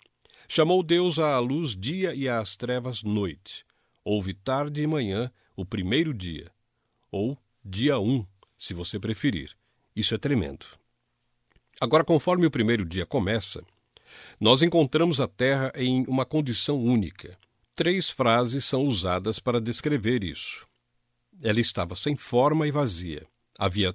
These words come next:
trevas sobre a face do abismo e o Espírito de Deus pairava por sobre as águas. Essas três frases nos dão a condição da criação no primeiro dia. Vamos começar com o primeiro,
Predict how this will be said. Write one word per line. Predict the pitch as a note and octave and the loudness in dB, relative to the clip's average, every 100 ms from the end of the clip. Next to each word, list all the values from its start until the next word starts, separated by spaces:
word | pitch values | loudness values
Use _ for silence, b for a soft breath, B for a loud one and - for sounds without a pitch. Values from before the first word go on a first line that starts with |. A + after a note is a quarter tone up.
| - | -4
trevas | - B2 C#3+ D#3 E3 - | 0 2 4 2 0 -2
sobre | G#2 F#2 F2+ | -4 -4 -6
a | |
face | - A#2 C3 - C#3+ | -4 -2 -2 -2 -4
do | D3+ | -2
abismo | A#2 G2 G2+ A2+ B2 b b b | -2 -2 -2 -4 -6 b b b
e | F#3+ | -2
o | E3+ | 0
Espírito | C#3+ - G#3+ G3 F3+ | -2 -2 -2 0 -2
de | D3 | -2
Deus | G#2+ G2+ D3 D3 | 0 2 2 0
pairava | - C#3 G2+ F#2+ G#2+ A#2 | -2 0 2 2 0 -2
por | - C#3 | -2 -4
sobre | - G2+ A2+ | -2 0 0
as | G2 | -2
águas. | E2 C2 A#1 - - B B B B B | -4 -8 -14 -16 -18 B B B B B
Essas | F#3+ G3+ F3 | 0 0 -2
três | - G3 A3+ A3+ | -2 4 4 4
frases | - G#2 G#2+ G#2+ E2 D2 - - _ | 0 2 4 4 0 -8 -12 -14 _
nos | A#2+ C3 | 2 4
dão | G#2+ C#3 | 4 2
a | C#3 | 2
condição | - G3 A3 E3+ - - C#3+ | 2 4 4 2 -4 -2 0
da | D3 | 0
criação | - D3 C#3 - A2+ A2+ B2 b - | -2 -2 -2 -2 0 0 -2 b -2
no | E3 | 2
primeiro | D#3+ G2+ A2+ | 2 2 0
dia. | B2 G2 F2+ - _ _ _ _ B B B B B A2+ | -2 -2 -2 -4 _ _ _ _ B B B B B 4
Vamos | D3 E3+ | 4 4
começar | F#3 F#3 - D#3+ | 2 2 2 2
com | D#3 | 4
o | D3+ | 4
primeiro, | D3+ B2 F#2+ F#2 | 4 4 2 0